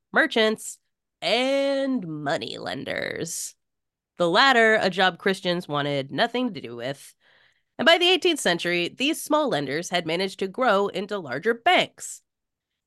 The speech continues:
While Christians had been happy to shove off an unwanted, ungodly job onto the Jews, they were not pleased when now that put them in charge of everybody's money. So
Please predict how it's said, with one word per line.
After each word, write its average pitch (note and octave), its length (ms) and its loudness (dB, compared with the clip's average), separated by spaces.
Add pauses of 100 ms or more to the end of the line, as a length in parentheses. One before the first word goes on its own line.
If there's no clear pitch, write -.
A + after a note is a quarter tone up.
While F#3+ 180 -6
Christians B3+ 360 -4
had F#3 100 -2
been F3+ 100 -2
happy E4+ 320 0
to F3+ 80 -2
shove F3+ 360 -2
off E3 260 0
an D3 240 -4
unwanted, E3 760 -4
ungodly D#3+ 640 0
job E3+ 400 2
onto D3 240 -8
the C3+ 100 -14
Jews, B3 500 0 (360)
they F#3 120 -2
were F3+ 100 0
not F#4 300 2
pleased D3+ 560 -6
when D#3 200 -2
now F3 220 4
that E3 240 0
put - 160 -6
them C#3 220 -6
in D3+ 160 -6
charge C#3 360 -2
of C3 200 -8
everybody's - 580 -10
money. - 320 -12 (1160)
So C3 240 -12